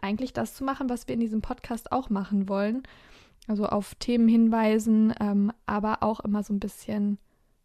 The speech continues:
mit ein bisschen Witz. <laughs> Also gerade in meinen YouTube-Videos immer so eine Mischung aus was Leichtem und auch wa-, mal was Ernsterem. Und mit dem Versuch, das immer alles sehr ehrlich und direkt zu machen und auch über Dinge zu reden,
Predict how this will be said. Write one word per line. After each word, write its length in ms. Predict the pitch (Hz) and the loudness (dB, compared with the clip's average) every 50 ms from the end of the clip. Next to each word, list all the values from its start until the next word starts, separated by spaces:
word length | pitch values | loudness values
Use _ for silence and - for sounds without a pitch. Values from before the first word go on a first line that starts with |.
| _ _ - | _ _ -10
mit 100 | - - | -6 0
ein 100 | - 226 | 2 4
bisschen 380 | 226 285 - - 320 254 208 196 | 4 4 4 4 2 2 4 4
Witz. 360 | 202 - - - - - - - | 4 2 0 -10 -4 -4 -2 4
<laughs> 40 | - - - - - - - - - - - - - _ - - - - - - - - - - - - - | 4 4 2 2 -8 -8 -12 -14 -16 -18 -20 -20 -20 _ -20 -20 -20 -20 -20 -16 -14 -14 -14 -14 -12 -4 -4
Also 400 | 220 208 214 202 196 196 208 226 - - - - - | -2 0 2 2 2 2 0 -2 -4 -12 -20 -18 -10
gerade 260 | - - - 196 196 | -4 0 0 2 2
in 100 | 202 208 | 2 2
meinen 200 | 202 196 196 196 | 4 4 2 2
YouTube-Videos 560 | 196 208 - - 202 - 196 196 202 208 - | 0 0 -2 -4 -6 -6 -2 -2 -2 -4 -2
immer 320 | - 220 196 196 - 226 214 220 | -4 -4 -2 -2 -4 -6 -6 -4
so 120 | - 208 | -2 0
eine 160 | 202 196 196 | 2 2 2
Mischung 440 | 196 202 226 240 - - 214 214 - | 4 2 2 2 0 -2 -4 -4 -2
aus 320 | - 202 202 208 - - | -2 -2 -2 -2 -4 -4
was 200 | - 208 196 - | -6 -6 -6 -4
Leichtem 560 | 214 202 196 202 214 226 - - - 214 208 202 | -4 -2 0 0 -2 -2 -4 -6 -4 -2 -2 -2
und 240 | - 220 202 - | 0 -2 -2 -2
auch 140 | - 196 190 | -4 -6 -2
wa-, 380 | 196 190 185 185 196 220 220 - - | 0 0 2 2 0 -4 -8 -8 -4
mal 300 | - 196 196 196 202 202 | -2 -2 0 0 -2 -2
was 160 | 208 196 - | -4 -4 -4
Ernsterem. 600 | - - 196 208 208 - - 202 196 208 233 294 - _ _ _ _ _ _ _ _ - - - _ _ _ _ _ _ _ _ - | -4 -2 -2 -2 -2 -4 -6 -6 -4 -2 -4 -4 -6 _ _ _ _ _ _ _ _ -20 -20 -20 _ _ _ _ _ _ _ _ 2
Und 420 | 226 247 277 302 330 - - - - _ _ _ _ _ _ _ _ _ _ - - - | 2 2 2 2 -4 -6 -10 -14 -16 _ _ _ _ _ _ _ _ _ _ -20 -20 -12
mit 200 | - 214 220 220 | -6 -2 -2 0
dem 140 | 233 226 226 | 0 0 0
Versuch, 360 | 214 226 208 202 208 226 226 | 0 -2 -2 -2 -4 -6 -6
das 180 | - - 208 - | -8 -10 -6 -2
immer 260 | 202 214 208 - - | -2 0 0 0 0
alles 300 | - 220 220 220 - - | -2 -2 -2 -2 -4 -4
sehr 240 | - 208 202 - - | -4 -4 -2 -2 0
ehrlich 320 | 214 208 208 220 214 - | -2 -2 0 -2 -4 -2
und 140 | - 208 - | -4 -4 -4
direkt 300 | 220 208 208 214 - - | -4 -4 -6 -6 -8 -8
zu 100 | - - | -6 -2
machen 380 | 220 208 208 214 - - 220 202 | -2 0 -2 -2 -4 -4 -4 -2
und 220 | - 208 202 - | -2 -2 -4 -4
auch 80 | 208 202 | -4 -4
über 160 | 208 202 196 | -4 -4 -2
Dinge 220 | 196 208 208 208 | 0 0 0 0
zu 160 | 208 - - 202 | 0 -2 -6 -4
reden, 380 | 190 196 208 208 214 214 208 | -2 0 2 2 2 2 2